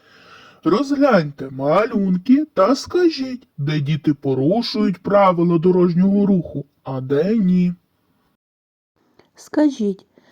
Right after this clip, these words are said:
Speaker 2: що зображено на цьому малюнку?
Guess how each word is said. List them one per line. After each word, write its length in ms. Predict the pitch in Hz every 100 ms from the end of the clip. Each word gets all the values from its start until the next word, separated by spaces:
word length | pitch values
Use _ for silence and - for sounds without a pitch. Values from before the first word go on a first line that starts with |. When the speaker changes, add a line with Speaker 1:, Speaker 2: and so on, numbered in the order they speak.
| _ _ _
Speaker 2:
що 340 | - - 359
зображено 640 | 240 208 196 202 202 208 208
на 140 | 214
цьому 320 | 214 220 220
малюнку? 720 | 240 262 277 233 185 - 190